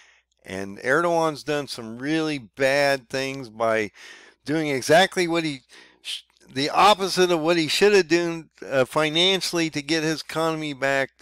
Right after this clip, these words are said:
up and running. He's done exactly the opposite thing by lowering rates instead of raising rates to get the inflation down, and now he's in a mess, and so now he's getting ready to go to war.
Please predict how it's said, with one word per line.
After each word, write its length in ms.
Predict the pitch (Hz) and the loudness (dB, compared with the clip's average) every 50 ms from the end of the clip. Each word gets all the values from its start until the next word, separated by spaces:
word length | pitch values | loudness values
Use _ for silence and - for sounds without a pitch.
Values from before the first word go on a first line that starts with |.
| - 107 113 87 | -20 -18 -14 -6
up 200 | 101 139 135 - | -2 -2 -2 -2
and 180 | - 135 127 123 | -4 -12 -10 -6
running. 260 | 127 131 135 131 131 | -6 -6 -6 -6 -8
He's 160 | 127 120 104 | -10 -12 -8
done 180 | - 131 127 123 | -6 -6 -6 -6
exactly 680 | 120 104 - - 113 135 135 143 147 - - 147 139 135 | -8 -10 -10 -4 -2 0 2 2 0 -2 -4 -10 -8 -6
the 160 | 131 117 101 | -6 -6 -4
opposite 640 | 78 113 120 127 131 - - - - 131 123 - | -2 0 0 0 0 -2 -8 -14 -12 -12 -12 -8
thing 260 | - 120 117 113 110 | -8 -8 -8 -6 -6
by 160 | 104 101 101 101 | -4 -2 -2 -2
lowering 600 | 101 110 123 139 170 202 208 202 180 160 147 135 | -4 -4 -2 0 0 2 0 0 -2 -4 -6 -6
rates 340 | 127 120 120 120 120 - - | -4 -4 -4 -4 -6 -10 -16
instead 340 | 120 - - - 110 101 104 | -18 -14 -8 -6 -6 -6 -6
of 140 | 101 101 _ - - - - - _ _ _ _ - _ | -10 -14 _ -20 -20 -20 -20 -20 _ _ _ _ -20 _
raising 560 | - 117 110 127 160 190 196 190 180 190 175 160 | -16 -4 0 2 4 4 4 2 0 -4 -4 -2
rates 340 | 151 147 147 143 - - | -2 -2 -2 -2 -6 -10
to 100 | - - | -14 -12
get 200 | 117 123 139 135 | -6 -6 -6 -6
the 100 | - 143 | -6 -10
inflation 560 | 139 135 120 - 127 127 127 120 - - 123 113 | -10 -10 -10 -6 -6 -6 -6 -6 -10 -12 -12 -8
down, 360 | 110 110 110 110 110 107 104 _ - - - - - _ _ _ | -8 -6 -6 -6 -8 -10 -12 _ -20 -20 -20 -20 -20 _ _ _
and 680 | - 107 101 101 104 101 98 95 98 95 87 90 - _ _ _ _ - | -10 -6 -6 -6 -6 -6 -10 -12 -16 -20 -20 -20 -20 _ _ _ _ -14
now 280 | 107 95 95 98 101 | -10 -8 -8 -6 -6
he's 220 | 113 117 120 110 123 | -6 -6 -8 -8 -8
in 120 | 127 131 | -8 -6
a 80 | 139 147 | -6 -4
mess, 400 | 165 202 196 139 104 - - - | -4 -2 -2 -2 -4 -6 -8 -18
and 180 | - 98 90 | -18 -20 -18
so 160 | - - 107 | -16 -16 -16
now 280 | 101 101 110 120 135 147 | -14 -10 -6 -4 -4 -2
he's 180 | 160 156 135 131 | -4 -4 -6 -8
getting 200 | 143 139 - 127 | -10 -10 -8 -6
ready 180 | 127 127 127 | -4 -4 -4
to 80 | 123 113 | -4 -6
go 160 | 110 113 113 | -6 -6 -6
to 80 | 113 110 | -6 -8
war. 460 | 117 139 151 151 131 101 - - | -6 -2 -2 0 0 -2 -4 -8